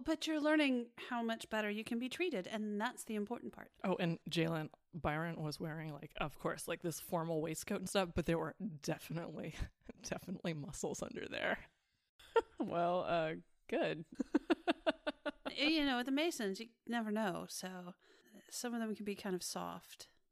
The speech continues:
Speaker 1: How was yours?
Speaker 2: Yeah, how was Lynn?
Speaker 3: Lynn was great. His parents were not <laughs> great.
Speaker 2: Were they
Speaker 1: What?
Speaker 2: stuck-up nobles?
Speaker 3: No.
Speaker 1: Did they look down on you?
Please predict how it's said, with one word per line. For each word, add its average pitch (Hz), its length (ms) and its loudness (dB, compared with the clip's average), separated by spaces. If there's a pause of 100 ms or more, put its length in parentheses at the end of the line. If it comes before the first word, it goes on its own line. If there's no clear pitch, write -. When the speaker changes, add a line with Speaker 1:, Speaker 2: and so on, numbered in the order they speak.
(600)
Speaker 1:
How 208 200 -4
was 202 140 -4
yours? 196 560 -4 (360)
Speaker 2:
Yeah, 277 160 8
how 247 200 8
was 294 160 4
Lynn? 247 300 4 (280)
Speaker 3:
Lynn 226 640 6
was 190 580 2 (100)
great. 165 460 -2 (460)
His 180 340 -2
parents 247 920 4 (640)
were 214 320 2
not 262 360 6
<laughs> - 80 -2
great. 185 640 2 (460)
Speaker 2:
Were 185 220 0
they 339 160 8
Speaker 1:
What? 480 300 6 (160)
Speaker 2:
stuck-up - 640 2
nobles? 175 600 2 (300)
Speaker 3:
No. 277 500 8
Speaker 1:
Did 311 80 10
they 320 100 10
look 359 240 10
down 349 240 8
on 277 140 2
you? 349 220 4